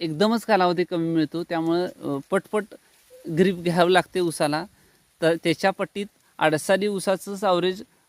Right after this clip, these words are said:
प-, का जास्त पडतं, तर आपण खतं अठरा महिने देऊ शकतो. ठिबकची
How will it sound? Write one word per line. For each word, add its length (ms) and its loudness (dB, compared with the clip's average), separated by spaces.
प-, 40 -20
का 180 6
जास्त 320 0
पडतं, 400 -6
तर 400 -6
आपण 400 0
खतं 480 -4
अठरा 420 2
महिने 260 0
देऊ 200 -2
शकतो. 460 -8
ठिबकची 680 -4